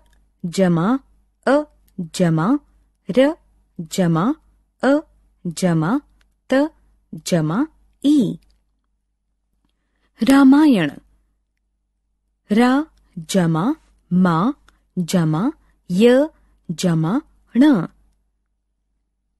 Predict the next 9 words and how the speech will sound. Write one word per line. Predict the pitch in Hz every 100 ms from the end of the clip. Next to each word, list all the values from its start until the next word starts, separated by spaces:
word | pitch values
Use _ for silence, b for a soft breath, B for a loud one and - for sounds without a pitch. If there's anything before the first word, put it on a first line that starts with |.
| _ 170
बराबर | 160 165 160 151 170 277 349 _ _ _ _ _ _ _ _ _ 160
र | 185 185 302 _ _ _ -
जमा | 160 190 170 160 233 - _ _ -
आ | 180 160 165 262 _ _ _ _ -
जमा | 170 190 165 156 220 285 _ _ 202
म | 226 269 311 _ _ _ _ 170
जमा | 156 190 165 160 269 _ _ _ -
आ | 170 156 190 277 _ _ _ _
जमा | 170 175 175 160 170